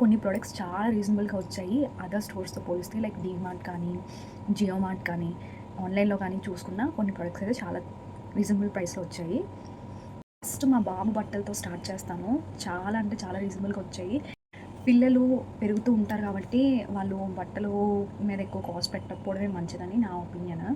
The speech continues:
అంటే పార్టీస్‌కి వీటికి అంటే తీసుకోవచ్చు కానీ, like ఇంట్లో వేసుకోవడానికి ఎక్కువ ఎక్కువ కాస్ట్ బదులు ఇది చాలా అఫోర్డబుల్ ప్రైస్.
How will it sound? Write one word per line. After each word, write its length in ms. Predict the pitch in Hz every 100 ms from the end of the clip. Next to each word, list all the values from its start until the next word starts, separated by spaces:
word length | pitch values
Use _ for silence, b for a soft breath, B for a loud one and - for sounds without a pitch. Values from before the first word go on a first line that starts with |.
| B B B B B -
అంటే 160 | 196 226 359 - - - -
పార్టీస్‌కి 420 | 175 170 262 311 285
వీటికి 280 | 254 - 262 254
అంటే 220 | 240 277 302 277 240 208 190
తీసుకోవచ్చు 380 | 202 - 214 -
కానీ, 160 | 214 294 240
like 120 | 220 - 233
ఇంట్లో 220 | 240 254 226
వేసుకోవడానికి 600 | 190 - 180 170 165 - - -
ఎక్కువ 140 | - 220
ఎక్కువ 140 | 208 202
కాస్ట్ 200 | 185 -
బదులు 180 | 190 294 B B B 233
ఇది 100 | 247 -
చాలా 240 | - 202 190
అఫోర్డబుల్ 340 | 196 175 190 180
ప్రైస్. 240 | 170 160